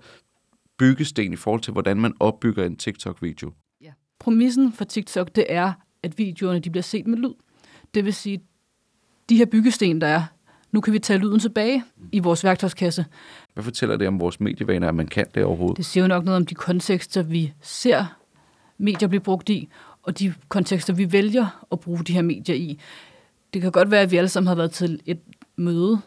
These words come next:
Speaker 2: et arbejdsmøde, et, øh, en, en forelæsning, en time, alt afhængig af, hvor man er i sit liv, hvor at man har set nogen sidde og kigge på Instagram, øh, og ikke haft opmærksomheden der, hvor at, øh,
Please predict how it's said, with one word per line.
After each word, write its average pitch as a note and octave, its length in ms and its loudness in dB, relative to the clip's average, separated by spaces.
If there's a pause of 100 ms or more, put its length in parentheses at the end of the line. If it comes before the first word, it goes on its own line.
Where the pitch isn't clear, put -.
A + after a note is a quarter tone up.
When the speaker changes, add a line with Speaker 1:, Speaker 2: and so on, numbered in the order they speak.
(220)
Speaker 2:
et E3 80 -4
arbejdsmøde, G#3 600 2 (240)
et, E3+ 240 -4
øh, D3 300 0 (800)
en, E3+ 180 -2
en E3+ 100 0
forelæsning, F#3 720 4
en E3 100 2
time, G#3+ 400 4 (280)
alt G3 160 2
afhængig G3 280 4
af, F#3 60 -2
hvor F3+ 100 -2
man F3 180 0
er F3 40 0
i F#3 40 0
sit F3+ 160 -6
liv, G3 180 0
hvor E3+ 280 2
at E3 80 0
man F3 140 2
har F3 80 2
set E3+ 260 -2
nogen F3+ 180 0
sidde F#3+ 360 -2
og E3 100 -4
kigge F3+ 220 -8
på - 100 -6
Instagram, E3+ 640 0 (440)
øh, E3 360 0
og - 120 -2
ikke F#3 220 4
haft E3+ 240 4
opmærksomheden E3 540 2
der, C#3 160 0
hvor D3+ 260 0
at, D3 240 -4
øh, D#3 280 -2